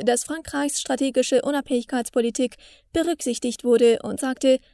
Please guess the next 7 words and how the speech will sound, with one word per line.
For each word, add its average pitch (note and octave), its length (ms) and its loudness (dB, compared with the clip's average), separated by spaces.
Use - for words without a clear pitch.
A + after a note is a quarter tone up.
„Ein C#4 220 2
konstruktiver D4+ 680 -2
Dialog B3+ 380 0
ist - 300 -4
der C4 100 0
beste C4 440 -4
Weg, A#3+ 280 -2